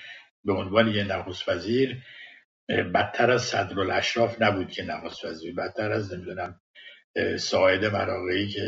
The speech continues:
نخست وزیر بود نبودش، بدتر از شاید مثلاً،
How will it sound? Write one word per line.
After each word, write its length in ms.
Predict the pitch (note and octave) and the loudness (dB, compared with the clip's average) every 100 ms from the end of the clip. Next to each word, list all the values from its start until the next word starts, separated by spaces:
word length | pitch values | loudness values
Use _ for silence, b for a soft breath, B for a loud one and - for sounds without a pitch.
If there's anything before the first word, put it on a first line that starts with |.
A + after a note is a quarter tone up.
| E2+ | -4
نخست 300 | - - F#2+ | -6 -8 -6
وزیر 480 | E2+ F2 F2+ F2+ F2 F2 F2 - - - | -6 -4 -6 -8 -10 -10 -10 -10 -16 -10
بود 340 | G2+ G#2+ G2+ | -6 -6 0
نبودش، 480 | A2 F#2 E2+ - - | 0 0 -4 -10 -4
بدتر 360 | - - A2+ - | -2 -2 0 0
از 280 | - - - | -2 -6 -4
شاید 300 | B2 A2+ - | 0 0 -2
مثلاً، 300 | - A2+ | -4 -4